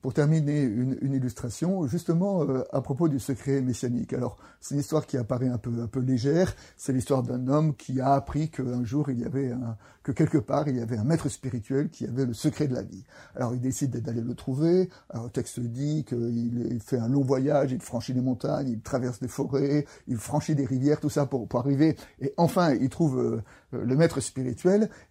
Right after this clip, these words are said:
et il lui dit, euh, « Est-il vrai que tu connais le secret de la vie ? » Et le maître dit, « Oui. » Alors l'homme dit, « Ben, peux-tu me le livrer ? »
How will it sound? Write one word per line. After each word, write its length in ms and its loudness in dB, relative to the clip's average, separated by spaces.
et 260 2
il 200 0
lui 160 0
dit, 280 2
euh, « 120 0
Est-il 220 4
vrai 240 8
que 80 0
tu 140 0
connais 300 10
le 100 6
secret 260 0
de 80 4
la 140 2
vie ? » 320 -6
Et 80 -2
le 120 0
maître 320 0
dit, « 260 -2
Oui. » 240 2
Alors 140 0
l'homme 140 2
dit, « 160 2
Ben, 140 2
peux-tu 400 2
me 120 4
le 100 6
livrer ? » 500 4